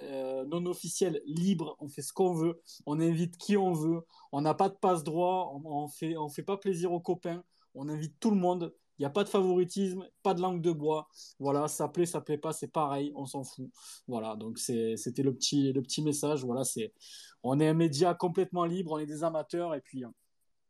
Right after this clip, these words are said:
on n'a pas de leçons à recevoir de personne, et, et que le Café du Commerce vive le plus longtemps possible. Et croyez-moi, il va s'améliorer dès cet été. D'ailleurs, je vous donne en exclusivité le, mais c'est, c'est, c'est quel soir, Angers, les gars, vous venez à la maison, là ?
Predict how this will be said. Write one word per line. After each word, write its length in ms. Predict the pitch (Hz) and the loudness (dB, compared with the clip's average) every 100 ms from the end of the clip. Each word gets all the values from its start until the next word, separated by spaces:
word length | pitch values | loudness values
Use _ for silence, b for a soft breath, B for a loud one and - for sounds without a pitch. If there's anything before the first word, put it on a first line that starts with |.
| _ - | _ -6
on 120 | 160 | 0
n'a 120 | 170 | 2
pas 160 | 170 180 | 2 0
de 80 | |
leçons 260 | 165 175 196 | 0 0 0
à 80 | 175 | -2
recevoir 400 | 165 - 170 156 | -2 -4 -6 -6
de 40 | |
personne, 380 | - 147 175 170 | -6 -8 -6 -6
et, 220 | 143 123 _ _ _ - | -6 -10 _ _ _ -12
et 140 | 139 | -10
que 100 | 143 | -4
le 60 | 160 | -2
Café 280 | 170 156 165 | -2 0 -2
du 140 | 160 | -2
Commerce 460 | - 165 175 170 156 | -2 -2 -2 -4 -4
vive 280 | 143 160 | -4 -2
le 120 | 156 147 | -4 -4
plus 100 | 165 | -4
longtemps 280 | 160 160 | 0 0
possible. 420 | 143 165 151 185 160 | 0 -2 -4 -2 -4
Et 40 | |
croyez-moi, 640 | 151 196 190 180 180 185 | -2 2 4 4 0 0
il 60 | 175 | 0
va 100 | 165 | 0
s'améliorer 640 | - 175 170 165 165 170 | 0 -2 0 0 0 0
dès 100 | 160 | -2
cet 220 | - 156 | -4 -4
été. 280 | 151 - 175 B B 226 - | -4 -4 -4 B B -18 -2
D'ailleurs, 320 | 156 185 196 | 4 4 4
je 80 | 165 | 0
vous 80 | 170 | 0
donne 160 | 185 | 0
en 100 | 185 | 0
exclusivité 800 | 180 165 - 185 175 175 170 202 | -4 -8 -8 -6 -6 -8 0 2
le, 480 | 180 160 147 147 147 | 2 2 2 2 -2
mais 60 | 143 | -2
c'est, 180 | 220 214 | -2 -2
c'est, 160 | - | -2
c'est 180 | 220 262 | -2 -2
quel 160 | 269 247 | 0 -2
soir, 300 | 233 254 208 | 2 2 2
Angers, 320 | 208 185 214 | 0 -2 -2
les 100 | 196 | -2
gars, 160 | 175 190 | -2 -4
vous 160 | 175 | -6
venez 160 | 165 175 | -10 -10
à 40 | |
la 100 | 170 | -10
maison, 320 | 170 170 185 | -10 -12 -10
là ? 120 | 156 | -12